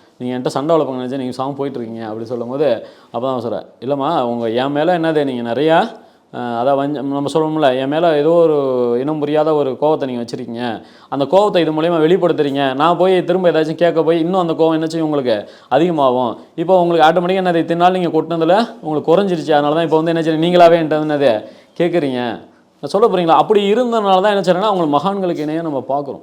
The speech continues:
இல்லைன்னா என்ன செய்ய மாட்டோம், அவங்களாம் ஒரு சாதாரண ஒரு ஆளா பார்த்துட்டு போயிடும்.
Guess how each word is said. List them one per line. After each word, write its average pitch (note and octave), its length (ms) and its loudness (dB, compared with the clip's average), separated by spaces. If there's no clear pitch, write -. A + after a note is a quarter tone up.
இல்லைன்னா D#3+ 240 -4
என்ன F#3+ 200 -2
செய்ய F#3+ 120 -4
மாட்டோம், E3+ 220 -2
அவங்களாம் D#3 260 0
ஒரு F3 100 0
சாதாரண D#3+ 400 0
ஒரு D#3+ 120 0
ஆளா D3 240 0
பார்த்துட்டு C#3 320 -6
போயிடும். G#2 200 -14